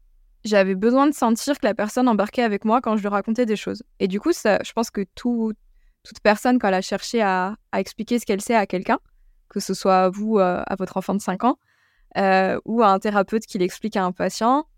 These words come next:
ou à un professeur qui l'explique à un élève, il y a des concepts, il y a des choses qu'on laisse au cours de route. Et en fait, moi, te rencontrer, ça m'a permis de remettre un peu de rigueur là-dessus, où je trouvais que j'étais pas assez rigoureuse. En tout cas, ça m'a permis de remettre un peu de, de, tu vois,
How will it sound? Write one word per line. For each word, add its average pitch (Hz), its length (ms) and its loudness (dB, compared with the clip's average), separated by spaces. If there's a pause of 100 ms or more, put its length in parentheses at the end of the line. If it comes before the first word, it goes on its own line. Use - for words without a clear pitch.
(140)
ou 220 160 2
à 196 40 4
un 190 60 2
professeur 208 460 -4
qui - 100 -14
l'explique 214 340 -6
à 202 60 0
un 185 80 0
élève, 220 260 2
il 240 60 0
y 214 40 2
a - 60 2
des 185 140 -4
concepts, 208 500 -2
il - 40 -4
y 196 40 0
a 190 40 -2
des 175 100 -2
choses 240 320 -2
qu'on 196 140 -6
laisse 202 240 0
au 196 40 -8
cours 214 180 -10
de 208 60 -6
route. - 280 -10 (560)
Et 196 340 2
en 196 80 0
fait, - 220 2
moi, 247 120 4
te 226 140 -2
rencontrer, 202 480 -2
ça - 80 -2
m'a 196 160 2
permis 220 280 2
de 220 100 2
remettre 226 320 2
un 233 100 2
peu 214 120 0
de 208 60 -2
rigueur 220 280 2
là-dessus, 214 420 -2 (280)
où 214 120 -4
je 208 80 2
trouvais 196 320 0
que 226 60 -6
j'étais 190 180 -4
pas 233 120 2
assez 254 200 2
rigoureuse. 220 380 0
En 208 80 -2
tout - 80 -8
cas, 240 120 2
ça 254 80 -2
m'a 202 140 0
permis 208 240 0
de 220 80 0
remettre 214 300 0
un 214 80 2
peu 220 120 -4
de, 185 220 0 (680)
de, 190 540 0 (720)
tu 311 100 6
vois, 311 100 4